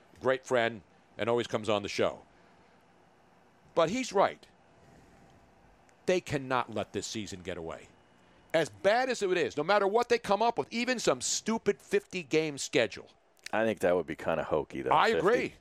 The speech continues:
Speaker 1: I agree. And you
Speaker 2: For
Speaker 1: got the
Speaker 2: baseball.
Speaker 1: breaking news from him from his latest podcast
Speaker 2: Yeah.
Speaker 1: talking to Joe Madden.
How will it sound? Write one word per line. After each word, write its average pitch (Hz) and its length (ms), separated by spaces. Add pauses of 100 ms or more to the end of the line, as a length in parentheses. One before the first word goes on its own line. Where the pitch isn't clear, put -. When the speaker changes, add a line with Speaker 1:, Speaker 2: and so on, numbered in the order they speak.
(220)
Speaker 1:
I 151 160
agree. 120 400 (260)
And 143 160
you 160 60
Speaker 2:
For - 60
Speaker 1:
got 185 180
the 185 60
Speaker 2:
baseball. 165 240
Speaker 1:
breaking 160 200
news 226 220
from 131 240
him 160 100
from 143 200
his 139 140
latest 147 300
podcast 156 240
Speaker 2:
Yeah. 135 200
Speaker 1:
talking 139 340
to 131 60
Joe 143 200
Madden. 156 480